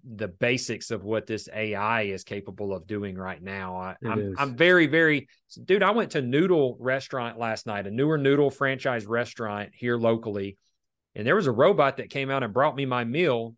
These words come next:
Speaker 1: and spoke to me and highlighted the platform that the plates were sitting on. So literally rolled out, there was a, it was five or six tiers.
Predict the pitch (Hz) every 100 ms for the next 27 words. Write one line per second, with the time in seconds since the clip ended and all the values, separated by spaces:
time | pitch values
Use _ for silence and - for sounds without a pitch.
0 | - 113 - 160 170 156 120 117 113 -
1 | 147 175 139 117 113 123 123 - _ _
2 | - 113 120 - 147 160 - 139 127 120
3 | 120 117 104 - 151 156 - 113 - 110
4 | 101 95 92 87 85 - _ _ _ -
5 | 151 135 127 123 110 127 185 175 135 117
6 | 143 185 170 147 175 - 117 123 117 110
7 | 117 113 101 113 107 - - 147 156 156
8 | - 165 - - 139 131 143 151 -